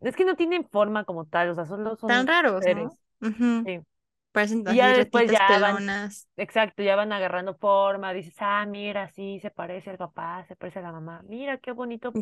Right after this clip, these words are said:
Speaker 1: perrito,
Speaker 2: Pero así
Speaker 1: mira".
Speaker 2: recién salido,
Speaker 1: Tan
Speaker 2: eh,
Speaker 1: bizarro.
Speaker 2: está raro, está feo, <laughs> está cosa,
Speaker 1: Sí.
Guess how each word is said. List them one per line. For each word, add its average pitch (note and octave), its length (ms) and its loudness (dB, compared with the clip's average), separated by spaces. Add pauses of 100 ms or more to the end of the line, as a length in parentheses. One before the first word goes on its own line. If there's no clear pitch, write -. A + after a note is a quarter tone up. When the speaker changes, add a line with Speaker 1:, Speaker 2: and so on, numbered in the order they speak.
Speaker 1:
perrito, G3+ 600 -6 (120)
Speaker 2:
Pero G#3+ 180 6
así A3+ 180 6
Speaker 1:
mira". - 20 2
Speaker 2:
recién D4+ 320 0
salido, B3+ 500 2 (1040)
Speaker 1:
Tan G3+ 400 4
Speaker 2:
eh, - 0 -
Speaker 1:
bizarro. F3+ 420 -2 (200)
Speaker 2:
está G#3 380 2
raro, F3+ 380 -2
está - 180 -10
feo, F#3+ 220 -2
<laughs> C4+ 400 6
está A#3+ 400 0
cosa, A3+ 160 -2
Speaker 1:
Sí. A3 80 2